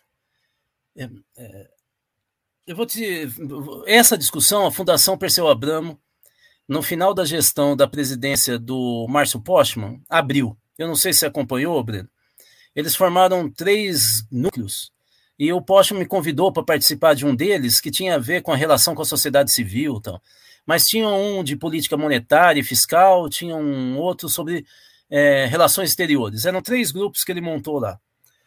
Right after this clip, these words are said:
É, e de vez em quando tinha seminário, eu participei só de um presencial, o outro eu fui acompanhando, né? O resto, né?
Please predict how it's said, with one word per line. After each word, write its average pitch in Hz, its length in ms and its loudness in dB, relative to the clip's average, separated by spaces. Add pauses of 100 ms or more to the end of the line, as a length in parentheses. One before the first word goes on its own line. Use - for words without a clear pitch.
(200)
É, 143 440 -2
e 233 220 2
de 175 80 -6
vez 190 160 0
em 190 60 -4
quando 196 180 0
tinha 180 140 0
seminário, 190 720 2
eu 147 680 -4
participei 156 400 2
só 190 160 6
de 151 140 -2
um 180 180 0
presencial, 170 800 2 (840)
o 175 60 -4
outro 208 240 4
eu 208 40 2
fui 214 140 0
acompanhando, 180 720 0
né? 147 100 -12 (1400)
O 143 60 -4
resto, 127 420 2
né? 139 140 -8